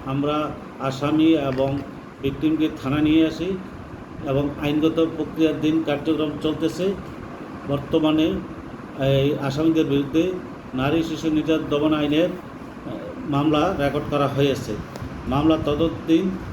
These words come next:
এবং আসামি গ্রেপ্তার জন্য অব্যাহত রয়েছে।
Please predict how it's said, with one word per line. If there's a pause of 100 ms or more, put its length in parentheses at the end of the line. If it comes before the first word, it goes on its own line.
(200)
এবং
আসামি
গ্রেপ্তার (720)
জন্য (120)
অব্যাহত (720)
রয়েছে।